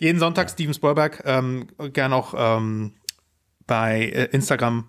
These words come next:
Speaker 1: einfach mal reinschauen. Ähm, und, ähm, da könnt ihr nämlich auch ein bisschen interaktiv mitwirken. Themen vorschlagen, Folgentitel bestimmen. Wir würden uns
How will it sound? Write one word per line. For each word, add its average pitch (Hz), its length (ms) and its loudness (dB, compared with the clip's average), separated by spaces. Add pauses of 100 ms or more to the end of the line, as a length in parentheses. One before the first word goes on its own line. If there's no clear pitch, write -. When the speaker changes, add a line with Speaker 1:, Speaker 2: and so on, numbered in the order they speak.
Speaker 1:
einfach 120 180 0
mal 113 140 2
reinschauen. 120 500 0 (220)
Ähm, 110 420 2
und, 107 480 -4
ähm, 107 340 0
da 113 140 0
könnt 139 240 0
ihr 139 80 4
nämlich 123 260 2
auch 113 100 0
ein 117 80 0
bisschen 117 220 0
interaktiv 113 420 -2
mitwirken. 117 560 0 (540)
Themen 117 220 0
vorschlagen, 107 540 0
Folgentitel 107 500 0
bestimmen. 104 460 -4
Wir 143 120 2
würden 131 140 2
uns 135 240 -6